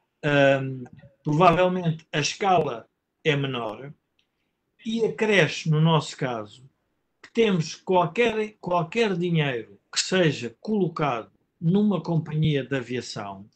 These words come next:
ah, dinheiros públicos, são sujeitos às regras de ajudas de Estado. E as ajudas de Estado, na prática, querem, são foram desenhadas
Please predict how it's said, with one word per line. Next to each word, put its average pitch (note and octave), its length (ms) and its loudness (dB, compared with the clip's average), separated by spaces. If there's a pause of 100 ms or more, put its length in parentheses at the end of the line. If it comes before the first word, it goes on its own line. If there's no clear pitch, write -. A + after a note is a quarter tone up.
(720)
ah, C#3 360 -2
dinheiros E3 460 2
públicos, C#3 680 -6 (260)
são G3+ 260 0
sujeitos F#3+ 760 -2
às F#3 260 2
regras G3 400 0
de G3 120 0
ajudas G3 420 0
de - 140 -10
Estado. D3 540 -2 (640)
E G3 80 -2
as F#3+ 140 2
ajudas F#3+ 440 2
de - 80 -8
Estado, C#3+ 380 0
na D#3 160 2
prática, D#3+ 680 -2 (140)
querem, F3 520 -2 (360)
são C3 520 -4 (340)
foram F3 320 4
desenhadas C#3 840 -4